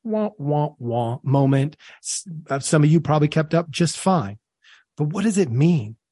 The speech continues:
It means that there's one point six four million people who feel threatened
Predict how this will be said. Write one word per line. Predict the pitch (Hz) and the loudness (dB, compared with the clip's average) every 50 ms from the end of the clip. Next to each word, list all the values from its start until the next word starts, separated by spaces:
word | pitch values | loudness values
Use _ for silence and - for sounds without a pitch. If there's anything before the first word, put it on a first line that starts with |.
| _ _ _ _ _ _ _ _ _ - - - - | _ _ _ _ _ _ _ _ _ -20 -16 -4 0
It | 180 175 202 | 0 2 4
means | 185 180 208 254 269 240 196 170 151 139 131 - - - _ _ _ _ _ _ _ _ _ - | 4 4 4 6 6 6 4 4 2 0 -2 -6 -10 -12 _ _ _ _ _ _ _ _ _ -6
that | 160 156 - | -4 -2 0
there's | 190 190 190 147 - - - | 2 2 2 0 -2 -6 -6
one | - 147 165 185 226 262 269 269 | -2 0 2 4 4 4 2 0
point | 269 - - 202 190 175 - | 0 -2 0 0 0 0 -2
six | - - - - - 226 220 - - - - _ _ _ | -6 -6 -6 -4 -4 -6 -6 -6 -8 -10 -12 _ _ _
four | - - - 220 202 185 170 165 160 156 156 - _ _ | -12 -4 0 2 4 4 4 4 2 0 -2 -6 _ _
million | - 131 131 143 160 185 202 220 233 233 233 233 233 233 226 226 247 - _ | -2 2 4 6 6 6 6 6 6 4 4 4 4 4 4 2 0 -2 _
people | - - - 254 214 - - 113 98 90 90 - _ _ _ _ _ _ _ _ _ _ _ _ _ _ _ _ _ _ _ _ _ _ _ _ _ - | -6 0 4 4 4 4 2 -4 -6 -8 -12 -18 _ _ _ _ _ _ _ _ _ _ _ _ _ _ _ _ _ _ _ _ _ _ _ _ _ -2
who | - 208 208 185 | 4 4 4 4
feel | 147 - - - - _ - 247 226 214 180 139 120 131 143 160 - _ _ _ _ _ _ _ | 4 -2 -8 -20 -12 _ 0 2 4 4 4 2 2 0 -4 -4 -6 _ _ _ _ _ _ _
threatened | - - - - 190 175 170 190 190 202 - 160 135 123 120 117 - | -20 -14 -8 -6 -4 0 2 2 2 2 2 0 -2 -2 -4 -6 -8